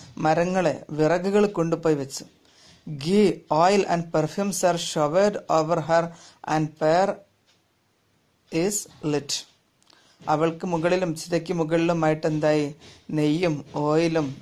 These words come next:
സുഗന്ധങ്ങളും ഒക്കെ പൂശി. She was not more than ten years old. അവൾക്ക് പത്ത് വയസ്സിൽ കൂടുതൽ പ്രായം ഉണ്ടായിരുന്നില്ല. Had not even lived with her husband.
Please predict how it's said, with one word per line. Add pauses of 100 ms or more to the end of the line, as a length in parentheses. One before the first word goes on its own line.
(160)
സുഗന്ധങ്ങളും (100)
ഒക്കെ (380)
പൂശി. (1400)
She
was
not
more
than (180)
ten (180)
years (160)
old. (800)
അവൾക്ക്
പത്ത്
വയസ്സിൽ
കൂടുതൽ
പ്രായം (200)
ഉണ്ടായിരുന്നില്ല. (760)
Had
not
even
lived
with
her
husband.